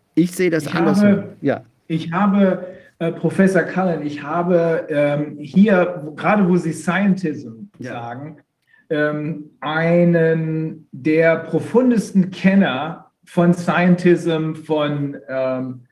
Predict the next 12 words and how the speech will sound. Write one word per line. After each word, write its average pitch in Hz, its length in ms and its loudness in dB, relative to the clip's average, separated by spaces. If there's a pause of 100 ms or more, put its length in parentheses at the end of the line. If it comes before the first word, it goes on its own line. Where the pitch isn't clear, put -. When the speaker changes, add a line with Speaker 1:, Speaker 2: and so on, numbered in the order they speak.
(280)
Speaker 2:
der 139 240 -4
hat 147 120 0
das 147 160 0
im, 151 260 -6
im 147 280 -4
Sinne 160 280 2
von 147 240 -4
Globalismus 151 840 4
untersucht, 123 840 -10
Scientism, 165 640 -2
Technocracy. 165 1040 -4
Speaker 1:
Ja. 127 160 -10